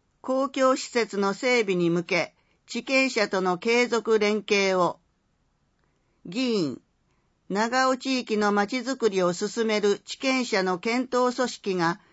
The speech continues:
事業協力者の募集を進めており、複数社応募があったと聞いているが、今後の予定を聞く。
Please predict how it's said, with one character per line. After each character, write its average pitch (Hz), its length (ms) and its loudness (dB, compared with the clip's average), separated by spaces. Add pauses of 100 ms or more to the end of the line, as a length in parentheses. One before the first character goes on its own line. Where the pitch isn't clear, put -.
(240)
事 214 220 -4
業 269 300 0
協 262 260 0
力 254 260 -2
者 214 200 0
の 196 120 0
募 202 140 0
集 254 240 -4
を 233 160 2
進 233 300 -6
め 226 100 -2
て 220 160 0
お 208 100 2
り、 160 200 -8 (480)
複 233 340 -2
数 254 300 0
社 190 260 4
応 240 180 4
募 247 160 2
が 240 140 4
あ 247 60 6
っ 247 100 -6
た 180 160 -2
と 175 140 -4
聞 220 220 -6
い 240 60 -8
て 220 220 4
い - 20 0
る 202 140 2
が、 143 220 -4 (460)
今 254 260 0
後 240 120 2
の 226 140 2
予 202 160 4
定 208 260 2
を 185 120 0
聞 214 180 -6
く。 165 200 -6